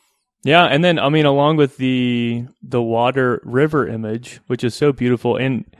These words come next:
it, it's fulfilled scripturally, it's fulfilled in the book of Revelation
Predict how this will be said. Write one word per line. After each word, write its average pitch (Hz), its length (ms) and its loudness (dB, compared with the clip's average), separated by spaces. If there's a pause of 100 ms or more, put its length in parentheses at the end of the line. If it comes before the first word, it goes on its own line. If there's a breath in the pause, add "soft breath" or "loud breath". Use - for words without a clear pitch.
(320 soft breath)
it, 135 180 6
it's 143 220 0
fulfilled 180 800 0 (920)
scripturally, 160 680 -2
it's 117 160 -4
fulfilled 147 360 -2
in 147 120 -2
the 123 80 -4
book 131 180 -2
of 123 140 -4
Revelation 117 760 -8